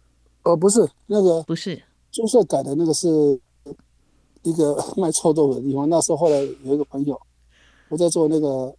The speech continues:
Speaker 1: blue cheese加臭豆腐的时候，
Speaker 2: 嗯。
Speaker 1: 就可以卖臭豆腐，我想说帮他开一家店。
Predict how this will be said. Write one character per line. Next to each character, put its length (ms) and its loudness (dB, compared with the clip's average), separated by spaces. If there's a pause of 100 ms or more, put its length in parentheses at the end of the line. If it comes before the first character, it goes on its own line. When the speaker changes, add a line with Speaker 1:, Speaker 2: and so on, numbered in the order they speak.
(440)
Speaker 1:
blue 160 0
cheese 280 2
加 100 2
臭 220 0
豆 160 0
腐 100 -6
的 140 -8
时 160 -8
候， 100 -4
Speaker 2:
嗯。 240 -6 (1040)
Speaker 1:
就 120 -12
可 100 -8
以 60 -4
卖 160 -4
臭 160 -2
豆 80 -4
腐， 100 -6
我 80 -10
想 160 -10
说 240 -6 (560)
帮 160 -2
他 80 -4
开 160 -2
一 60 2
家 180 0
店。 240 -2